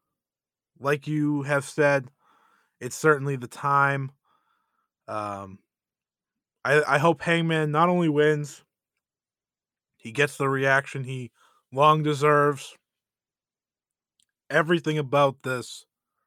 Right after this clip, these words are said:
should be perfect. It should be that Kofi Kingston WrestleMania moment. It should be that Daniel Bryan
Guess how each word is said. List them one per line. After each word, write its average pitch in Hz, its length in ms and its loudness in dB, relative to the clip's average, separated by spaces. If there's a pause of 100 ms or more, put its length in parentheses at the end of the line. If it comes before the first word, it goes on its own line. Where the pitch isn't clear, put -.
(760)
should 123 260 -10
be 113 120 -10
perfect. - 600 -10 (680)
It 135 140 -8
should 156 320 -2
be 151 240 -2
that 135 440 0 (760)
Kofi 147 460 2
Kingston 135 560 -6
WrestleMania 113 680 -10
moment. 92 360 -20 (360)
It 120 160 -10
should 151 420 -4
be 143 200 -6
that 127 560 -2 (580)
Daniel 151 380 4
Bryan 151 600 2